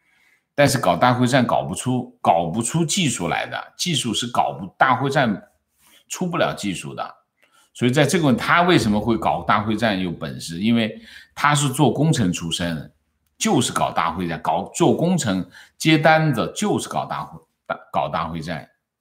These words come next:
他还是这个基因啊，还是这个基因。所以这个问题已经，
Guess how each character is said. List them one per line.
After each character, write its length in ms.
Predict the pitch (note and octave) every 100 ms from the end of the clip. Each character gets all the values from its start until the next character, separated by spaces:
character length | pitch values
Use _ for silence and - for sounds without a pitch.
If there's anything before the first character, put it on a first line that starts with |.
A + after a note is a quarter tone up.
| _ _ _ _ _
他 180 | - A#2
还 200 | A2+ B2
是 160 | A#2+ B2
这 80 | A#2+
个 100 | G#2
基 380 | - G2 F#2+
因 320 | G2 F#2+ F2+ -
啊， 120 | A#1+
还 180 | - F#2+
是 120 | F#2+
这 120 | F#2+ F#2+
个 80 |
基 220 | E2 - D#2+
因。 160 | D#2+
所 140 | E2+ A#2+
以 80 |
这 140 | A#2 D3
个 100 | B2+
问 160 | A2+
题 200 | F2+ E2+
已 40 | D#2+
经， 420 | E2 F2+ F2+ F2